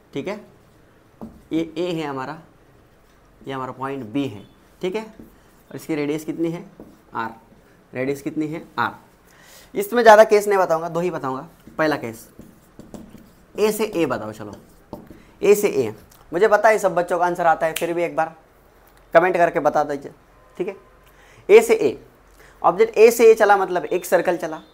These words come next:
अभी मैं डिस्टेंस की बात नहीं कर रहा हूँ, मैं डिस्प्लेसमेंट की बात कर रहा हूँ। तो ए से ए मतलब स्टार्टिंग पॉइंट सेम है, एंडिंग पॉइंट सेम है, तो सबको पता है, ज़्यादा कुछ सोचने की ज़रूरत नहीं है। डिस्प्लेसमेंट कितना है बेटा? ज़ीरो। ए से लेके बी,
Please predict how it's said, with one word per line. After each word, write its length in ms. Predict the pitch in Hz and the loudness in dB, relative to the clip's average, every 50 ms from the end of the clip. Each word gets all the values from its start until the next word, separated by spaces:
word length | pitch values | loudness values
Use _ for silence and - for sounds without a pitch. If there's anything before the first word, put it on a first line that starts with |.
| _ _ - | _ _ 4
अभी 180 | 151 175 214 | 4 4 4
मैं 140 | 247 247 247 | 4 2 2
डिस्टेंस 380 | 196 202 196 - 247 240 233 240 | 2 2 2 2 0 0 0 -2
की 80 | 277 | -2
बात 220 | 277 262 233 233 240 | 0 0 0 0 -2
नहीं 100 | 240 226 | -6 -6
कर 120 | 202 170 | -6 -6
रहा 100 | 135 120 | -6 -8
हूँ, 100 | 110 98 - - _ _ _ - | -12 -14 -18 -20 _ _ _ -10
मैं 100 | 147 160 | -8 -6
डिस्प्लेसमेंट 500 | 160 156 - 208 220 220 220 208 202 196 | -6 -6 -4 -2 -2 -2 0 -2 -2 -2
की 80 | 208 233 | -2 -2
बात 200 | - 123 - - | -2 -2 -4 -6
कर 100 | 131 101 | -12 -16
रहा 120 | 92 107 | -16 -16
हूँ। 120 | 107 101 - _ _ _ _ _ _ _ _ _ - | -20 -20 -20 _ _ _ _ _ _ _ _ _ -16
तो 60 | - - | -10 -4
ए 180 | - 208 220 240 | 0 2 2 2
से 160 | 240 311 370 | 2 0 -2
ए 40 | 226 | -2
मतलब 280 | 233 226 226 220 226 220 | -2 -2 -2 -4 -4 -4
स्टार्टिंग 420 | - - 185 185 185 220 220 226 | -2 -2 0 0 0 0 0 0
पॉइंट 200 | 226 226 226 214 | 0 -2 -2 -2
सेम 220 | 220 214 202 202 | -4 -8 -8 -8
है, 180 | 190 185 190 220 - _ _ _ _ _ _ - | -10 -12 -14 -16 -18 _ _ _ _ _ _ -2
एंडिंग 340 | 147 156 170 190 214 220 | -2 0 0 0 0 0
पॉइंट 220 | 214 226 220 220 196 | -2 -2 -4 -4 -4
सेम 200 | - - 175 165 | -6 -8 -8 -8
है, 120 | 151 147 147 - - _ _ | -10 -14 -18 -20 -20 _ _
तो 60 | - 160 | -18 -16
सबको 280 | - 165 - - 208 196 | -14 -14 -10 -8 -6 -4
पता 240 | 202 - - 185 | -4 -4 -2 -2
है, 140 | 180 170 160 | -4 -4 -4
ज़्यादा 280 | 139 135 135 139 143 165 | -2 -2 -2 -2 -2 -4
कुछ 180 | 165 170 156 160 | -6 -8 -8 -8
सोचने 280 | 143 139 139 139 147 | -8 -8 -6 -6 -8
की 100 | 147 143 | -6 -8
ज़रूरत 280 | 135 120 123 127 143 147 | -8 -6 -6 -6 -6 -6
नहीं 180 | 151 151 147 139 | -8 -8 -10 -10
है। 100 | 127 - - | -14 -14 -12
डिस्प्लेसमेंट 500 | 127 143 143 - 175 180 170 170 170 165 | -12 -10 -8 -8 -8 -8 -6 -8 -8 -8
कितना 200 | 170 151 - 156 | -8 -8 -8 -8
है 60 | 147 | -8
बेटा? 220 | 127 117 135 147 - - - - | -10 -10 -12 -14 -16 -16 -18 -16
ज़ीरो। 380 | 117 110 120 127 110 107 110 - - - - _ _ _ _ _ _ _ _ - _ - - - - - - - | -12 -8 -8 -6 -6 -8 -10 -14 -20 -20 -20 _ _ _ _ _ _ _ _ -20 _ -20 -20 -20 -20 -18 -10 -4
ए 120 | - 185 202 | -2 0 0
से 140 | 202 202 202 | 0 0 -2
लेके 240 | 185 180 - 175 170 | -2 -2 -2 -4 -4
बी, 280 | 139 123 131 120 - | -4 -4 -6 -6 -8